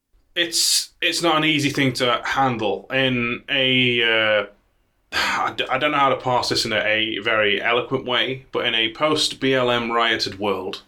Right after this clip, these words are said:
having a white man walk into an African town centre shooting, they may be infected, they may not be very well, but shooting an absolute load of people,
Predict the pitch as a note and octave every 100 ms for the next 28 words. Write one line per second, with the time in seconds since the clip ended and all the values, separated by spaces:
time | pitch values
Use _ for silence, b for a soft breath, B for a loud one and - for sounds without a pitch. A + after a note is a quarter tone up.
0 | _ _ B B B B - - A#2+ A#2+
1 | A#2 A2 G#2+ G#2+ B2 C3+ C3 A#2+ A#2 A2
2 | A#2 A#2 B2 A#2 - A#2 A#2 G#2+ A#2 -
3 | - A#2+ A2+ A#2 A2+ A2 A#2+ A#2 - G2
4 | - D#3+ E3+ A2 B2 D#3+ - B2+ C3 G3+
5 | G3+ F#3 - G#3+ - D#3+ E3 D#3 D#3+ F#3
6 | F3 F3 E3+ E3+ E3 C#3 B2 B2+ - G3
7 | E3 D3 D3 D3+ - D3+ C3+ C3+ C#3 B2+
8 | - D3+ B2+ -